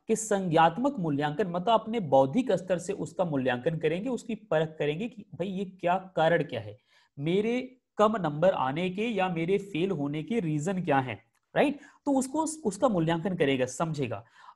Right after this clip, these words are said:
और उसके बाद उनसे निपटने के लिए उपलब्ध जो भी उसके पास संसाधन है, राइट? जो भी उसके पास संसाधन है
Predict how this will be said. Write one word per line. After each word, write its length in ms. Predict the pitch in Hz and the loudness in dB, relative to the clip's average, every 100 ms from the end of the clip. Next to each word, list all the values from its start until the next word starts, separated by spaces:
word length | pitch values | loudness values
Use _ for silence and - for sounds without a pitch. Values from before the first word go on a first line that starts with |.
| - | 2
और 100 | 254 | 4
उसके 480 | 247 233 - - 302 | 2 -4 -4 -2 2
बाद 300 | 156 110 107 _ _ | 4 2 -2 _ _
उनसे 280 | 208 220 277 | -4 -2 0
निपटने 460 | 220 180 170 220 247 | 0 0 -2 -2 -2
के 120 | 247 | -2
लिए 100 | 208 | -2
उपलब्ध 500 | - 180 233 262 196 | -4 -2 0 2 0
जो 240 | 151 202 | -2 0
भी 120 | 214 | 2
उसके 260 | 285 277 247 | 2 0 -2
पास 200 | 233 226 | 2 2
संसाधन 600 | - 185 180 165 127 131 | 0 -4 0 2 2 0
है, 180 | 113 123 _ _ _ _ - | -4 -10 _ _ _ _ 0
राइट? 320 | 214 262 - _ 143 | 0 0 -12 _ -12
जो 260 | 127 185 175 | 0 2 4
भी 160 | 262 | 4
उसके 320 | 190 190 - | 2 -4 -6
पास 260 | 190 180 175 | 0 2 2
संसाधन 640 | - 170 175 139 123 127 120 | -2 -6 -2 -2 0 -2 -2
है 460 | 156 240 285 - | 0 0 -2 -6